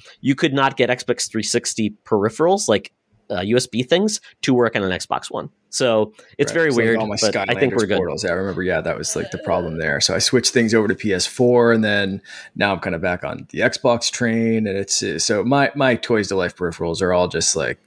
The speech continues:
Speaker 2: sitting there. But, like, I loved Disney Infinity so much. Like, Mickey and Minnie from that game were my cake toppers at my wedding. So, like,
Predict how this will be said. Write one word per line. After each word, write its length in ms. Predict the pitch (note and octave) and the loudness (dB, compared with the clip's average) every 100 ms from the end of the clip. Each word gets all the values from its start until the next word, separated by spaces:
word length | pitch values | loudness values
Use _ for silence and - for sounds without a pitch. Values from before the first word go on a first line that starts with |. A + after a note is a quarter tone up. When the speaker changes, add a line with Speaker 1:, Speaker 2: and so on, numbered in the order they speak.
| _ - | _ -4
Speaker 2:
sitting 320 | - F#2+ F#2 | -2 0 0
there. 200 | E2+ E2+ - - | 0 0 -4 -2
But, 60 | C3 | 0
like, 160 | C3 | 2
I 100 | C3 | 2
loved 320 | F3 A3 D3+ | 2 2 0
Disney 260 | - C3 C3 | 0 2 2
Infinity 360 | A#2+ B2 A2 G#2+ | 2 0 0 0
so 180 | - G#2+ | 0 2
much. 220 | G#2 - | 0 0
Like, 180 | G2 G#2 | -2 0
Mickey 320 | A2+ A#2 D#3 | -2 0 2
and 160 | A2+ | 2
Minnie 200 | G#2+ G#2+ | 2 0
from 180 | G2+ G#2+ | -2 -4
that 220 | G2 F#2 | -2 -2
game 260 | F#2+ F#2+ F#2 | -2 -2 -2
were 160 | G2+ G2+ | -2 0
my 380 | G2 F#2 E2 - | 0 -2 -4 -8
cake 320 | - A2+ A2 | -2 0 2
toppers 480 | - F2+ E2 B1+ B1 | 0 -2 -2 -6 -6
at 180 | - F#2+ | -4 -2
my 80 | F2 | -2
wedding. 420 | E2+ F2+ C#2 - _ - - - | 0 -2 -2 -8 _ -20 -20 -10
So, 180 | - G2+ | 0 2
like, 340 | G2 F#2 F2+ | 4 2 -2